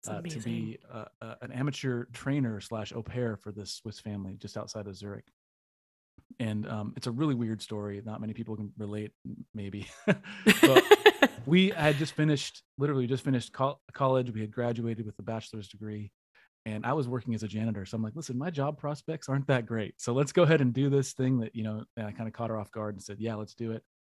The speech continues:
Speaker 2: We moved to Switzerland and didn't realize it, but I have a, a congenital heart defect,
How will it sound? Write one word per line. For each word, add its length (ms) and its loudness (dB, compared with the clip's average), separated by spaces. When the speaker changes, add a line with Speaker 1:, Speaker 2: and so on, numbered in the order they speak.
Speaker 2:
We 80 0
moved 320 6
to 60 -6
Switzerland 880 -6
and 300 -4
didn't 180 0
realize 400 0
it, 120 -8
but 100 -4
I 100 0
have 280 -6
a, 240 -10
a 160 -12
congenital 500 -2
heart 300 -6
defect, 600 -10